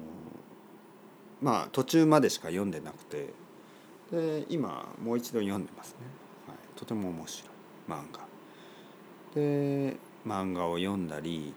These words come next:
テレビを見たり、まあ、テレビはまあ、ニュースとかですけど、まあ、それは必ずポッドキャストを撮った後です。にします。だから習慣ですね。習慣だから続く。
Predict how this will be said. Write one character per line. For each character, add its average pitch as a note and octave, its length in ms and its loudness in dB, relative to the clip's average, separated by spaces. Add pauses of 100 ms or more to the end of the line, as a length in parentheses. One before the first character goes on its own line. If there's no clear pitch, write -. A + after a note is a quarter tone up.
テ B2 140 8
レ G2+ 160 8
ビ D#2+ 160 -4
を C#2+ 60 -8
見 F#2+ 180 -2
た E2 180 -4
り、 D#2+ 280 -4 (120)
ま - 80 -8
あ、 - 80 -12
テ D#3+ 140 0
レ F3+ 100 8
ビ - 120 -2
は G2 120 -4
ま - 60 -12
あ、 - 100 -14
ニ F#2 120 0
ュ G2 80 2
ー D#2+ 40 -4
ス - 160 -4
と - 80 -12
か - 140 -16
で - 120 -16
す - 120 -12
け E2+ 100 -10
ど、 D#2+ 220 -6 (1080)
ま A#2+ 120 4
あ、 D#2 80 -4 (360)
そ - 160 2
れ C3+ 120 8
は C3 520 8
必 C#3+ 140 2 (240)
ず C#3 160 4
ポ C3+ 140 0
ッ - 60 -2
ド C3+ 60 0
キ C3 100 0
ャ B2+ 40 0
ス - 100 -6
ト G2 60 -2
を F#2+ 40 -8
撮 - 140 -6
っ - 20 -2 (120)
た - 180 -8
後 G2+ 280 2
で - 80 -16
す。 - 120 -12 (1160)
に A#2 120 2
し - 120 -2
ま - 100 -10
す。 - 140 -10
だ C3+ 80 6
か C3 80 6
ら - 80 0
習 G3+ 240 8
慣 G3 240 4
で F3+ 60 0
す - 100 -6
ね。 - 80 -18 (160)
習 C3 260 -4
慣 C#3+ 280 2
だ C#3+ 100 0
か B2+ 120 -2
ら C#3+ 180 2
続 E2+ 400 -4
く。 - 200 -6